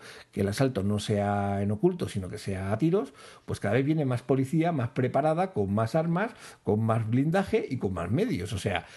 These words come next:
y ya digo, las partidas pueden ju-, pueden, eh, durar entre quince, veinte minutos, a lo mejor dos horas.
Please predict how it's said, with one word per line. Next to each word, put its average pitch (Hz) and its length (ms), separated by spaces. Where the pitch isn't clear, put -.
y 113 120
ya 110 120
digo, 165 160
las 113 140
partidas 139 460
pueden 160 340
ju-, 147 240
pueden, 156 460
eh, 156 680
durar 156 440
entre 107 380
quince, 160 560
veinte 160 320
minutos, 202 500
a - 120
lo 98 60
mejor 139 260
dos 156 180
horas. - 360